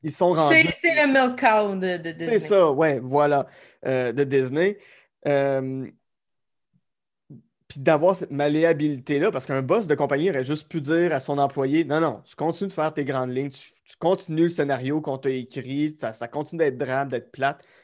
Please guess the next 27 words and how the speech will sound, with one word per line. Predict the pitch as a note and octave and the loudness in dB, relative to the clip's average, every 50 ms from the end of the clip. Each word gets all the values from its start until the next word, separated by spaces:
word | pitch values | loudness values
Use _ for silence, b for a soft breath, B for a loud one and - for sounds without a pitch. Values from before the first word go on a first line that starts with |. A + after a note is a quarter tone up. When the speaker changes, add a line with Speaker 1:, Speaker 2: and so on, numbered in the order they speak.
| b b _ _ | b b _ _
Speaker 1:
Puis | F3+ A3+ C4 | -8 -4 -4
ils | |
ont | F#3+ - | -2 -2
fait, « | - A3+ - - | -4 -6 -6 -8
Ok, | G#3+ G#3+ - C#4+ D#4+ D4+ - | -8 -6 -4 -4 -4 -4 -4
t'as | - C#3+ | -6 -4
envie | C3 C3+ C3 C3 A#2 | -4 -4 -4 -6 -8
que | - | -8
ça | - D#3+ | -8 -8
soit | C3 - D#3 E3+ F3 F#3 G3 | -8 -4 -2 0 0 0 -2
de | G3 - _ _ _ _ _ _ _ _ - C3+ | -4 -10 _ _ _ _ _ _ _ _ -2 -2
la | C3 B2+ | 0 0
grosse | A#2+ C3 D#3 F#3+ G#3+ G3+ - | 0 2 4 4 4 2 0
musique | E3 D#3 C#3+ D3 C#3 - | -2 0 0 0 -2 -2
rock, | D3+ B2+ C3+ D3 D#3 E3 F3+ F3 - | -4 -4 -2 0 0 0 0 -2 -6
que | - C3+ B2+ | -6 -6 -6
ce | - C3+ B2+ | -6 -6 -8
soit | - - E3+ | -4 -4 -4
des | D#3+ D3 C3 | -2 -2 -6
couleurs, | C#3 - - D#3+ D3+ C#3+ C#3+ D3+ D#3+ | -6 -4 -2 0 2 2 2 2 -2
que | - C3 | -6 -12
ce | A#2 | -14
soit | C3 B2+ C#3+ C3+ | -12 -10 -10 -10
flashy, | - - C3+ C3 B2 A#2 - - C#3+ D3+ F3 F3+ - _ _ _ _ _ _ _ _ _ _ | -8 -4 -2 -2 -2 -2 -6 -10 -10 -10 -10 -12 -16 _ _ _ _ _ _ _ _ _ _
on | D3 G3+ | -8 -6
y | C#4+ | -4
va | B3 D#3+ C3 D3+ | -4 -4 -4 -6